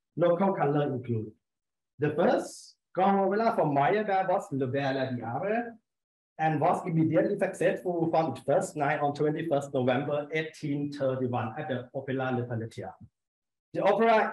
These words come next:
is about a historical color of the na-, uh, thirteenth century in Palermo. The plot of the opera is based on a diverse element in the dramaturgical center is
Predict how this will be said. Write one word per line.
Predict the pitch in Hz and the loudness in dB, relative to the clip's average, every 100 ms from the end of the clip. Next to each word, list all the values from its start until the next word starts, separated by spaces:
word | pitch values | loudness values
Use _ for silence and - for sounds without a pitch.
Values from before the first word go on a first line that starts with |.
| 208 | 2
is | 208 170 | 2 0
about | 160 156 170 | 2 4 4
a | - | 2
historical | 214 - 180 170 180 185 - | -4 -2 0 0 0 0 0
color | 165 160 175 | -2 2 2
of | 147 160 | 0 0
the | 147 | 0
na-, | 120 127 - - | 2 0 -4 -6
uh, | 135 135 135 | -2 -2 0
thirteenth | 170 165 175 170 | 0 0 0 -2
century | 170 156 147 165 165 | 0 0 0 -2 0
in | 131 | -2
Palermo. | 127 120 123 151 110 - - _ _ _ _ | 0 0 2 2 0 -2 -12 _ _ _ _
The | 147 | 0
plot | 165 208 - 226 | 4 4 2 0
of | - | -2
the | 180 | -2
opera | 170 175 170 180 | 0 2 2 2
is | 180 | -2
based | 151 151 143 156 | -2 -2 -2 0
on | 151 147 | 0 0
a | |
diverse | 123 135 156 139 143 180 - - | -2 -2 -2 2 2 2 0 0
element | 147 139 135 139 202 190 - | 2 4 4 2 0 -4 -6
in | 156 147 | -4 0
the | 127 120 - - - _ | 2 0 -4 -14 -20 _
dramaturgical | 165 165 160 170 156 165 180 | 2 4 4 2 0 2 0
center | 170 151 165 175 156 | 2 0 0 0 0
is | 170 - | -4 -4